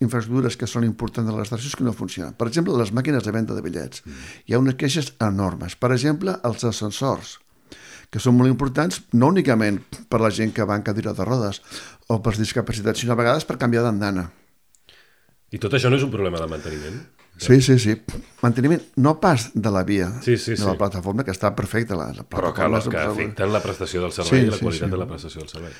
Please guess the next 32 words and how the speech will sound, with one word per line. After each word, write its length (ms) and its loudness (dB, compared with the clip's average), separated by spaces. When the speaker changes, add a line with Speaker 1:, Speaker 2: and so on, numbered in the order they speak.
Speaker 1:
I 80 -4
també 320 6
els 220 0
trens 240 4
antics, 560 0
també 260 6
el 140 6
fet 320 2
que, 140 4
el 180 2
fet 240 -2
que 140 2
la 80 4
major 260 2
part 160 2
de 80 2
maquinistes, 640 0
eh, 360 -2
volen 280 6
marxar 320 2
de 80 -4
Catalunya, 480 2
perquè 340 -4
ells 160 -6
no 140 -4
són 180 0
de 140 -2
Cat-, 240 -6
no 80 -4
són 200 -4
de 80 -4
Catalunya, 480 0